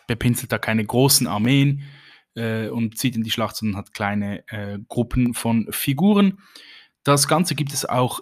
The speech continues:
im forty K-Universum. Dort heißt es Kill Team, ein bisschen angepasste Regeln, aber im Prinzip das gleiche wie Warcry. Ja, zum, äh, zum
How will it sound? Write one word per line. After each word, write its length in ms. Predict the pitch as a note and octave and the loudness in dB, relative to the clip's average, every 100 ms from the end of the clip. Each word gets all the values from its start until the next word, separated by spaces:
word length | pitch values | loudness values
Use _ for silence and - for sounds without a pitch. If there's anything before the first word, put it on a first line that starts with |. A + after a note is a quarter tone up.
| - | -4
im 580 | B2 A#2 A2+ A2+ A2 A2 | 0 2 4 2 2 -2
forty 540 | - - A#2 - A#2+ - | -6 -2 -2 -2 -6 0
K-Universum. 720 | D#3+ E3 D#3 C#3+ C3+ C#3 B2 | 2 4 4 2 2 0 -2
Dort 280 | G#2+ G#2+ - | 0 -2 -2
heißt 260 | G2+ G2 G2+ | -6 -6 -8
es 240 | G2+ - _ | -10 -14 _
Kill 240 | - C#3+ | 0 2
Team, 320 | C#3 B2+ A#2+ A#2 | 2 0 0 -2
ein 200 | G#2+ G2+ | -6 -6
bisschen 340 | A2+ G#2 A2+ F#2+ | -6 -4 -6 -6
angepasste 500 | G#2 G#2 G#2 - B2 | -8 -8 -10 -8 -6
Regeln, 340 | C3 A#2+ A2+ | -4 -2 -4
aber 480 | - G2+ G2 G#2 G#2 | -4 -4 -4 -6 -4
im 140 | G#2 | -10
Prinzip 320 | - G#2 A2+ | -8 -6 -6
das 180 | G#2 G2+ | -6 -6
gleiche 320 | G#2 G2+ - | -6 -6 -8
wie 200 | F#2+ F#2 G2 | -12 -14 -2
Warcry. 540 | C#3 D3+ - A2+ A2 - - - - _ _ _ _ _ _ _ _ _ _ _ _ - - | 0 2 0 -2 -2 -6 -20 -20 -20 _ _ _ _ _ _ _ _ _ _ _ _ -14 -4
Ja, 460 | D#3+ A#2 F2 - _ _ - | 0 2 0 -6 _ _ -4
zum, 500 | - D#3+ D#3+ D#3 D3 D3 | 4 6 6 4 2 0
äh, 880 | C3 B2+ B2+ B2+ B2 B2 C3+ C#3 - E2 _ _ _ _ _ _ _ _ _ | 0 0 0 -2 -4 -6 -8 -10 -12 -18 _ _ _ _ _ _ _ _ _
zum 580 | - - C3 B2 A#2+ A#2+ | -8 -4 -2 0 2 0